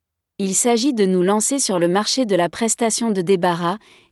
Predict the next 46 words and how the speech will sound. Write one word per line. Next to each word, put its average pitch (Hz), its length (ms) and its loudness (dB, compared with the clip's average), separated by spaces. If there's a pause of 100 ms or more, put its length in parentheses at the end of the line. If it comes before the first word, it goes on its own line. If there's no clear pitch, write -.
et 196 100 2
donc 226 280 0
de 190 140 0
définir 247 640 0
ce - 140 -2
nouvel 214 400 2
environnement 208 640 0
afin 220 380 -4
que 208 100 -4
se 185 160 -2
rencontrent 214 560 -2
notre 190 380 0
offre 208 260 -4
et 196 60 -2
la 180 120 0
demande 220 480 2
des 180 140 -2
clients 196 400 -2
potentiels. 165 760 -2 (840)
Une 190 140 2
matériothèque 240 920 0
dans 180 140 2
les 175 160 4
locaux 233 320 0
du 190 160 -4
siège 233 300 0
social 220 500 0
de 175 80 2
l'association 226 840 -2
pourra 202 340 0
être - 180 -4
ouverte 226 400 -2
au 196 80 0
public 190 540 -6
pour 180 160 -2
la 175 120 0
revente 208 440 -2
des 180 160 0
matériaux 202 680 0
et 180 160 0
outils 233 300 -2
de 208 80 0
bricolage 190 680 0
et 190 80 0
de 185 140 -2
jardinage. 175 720 -2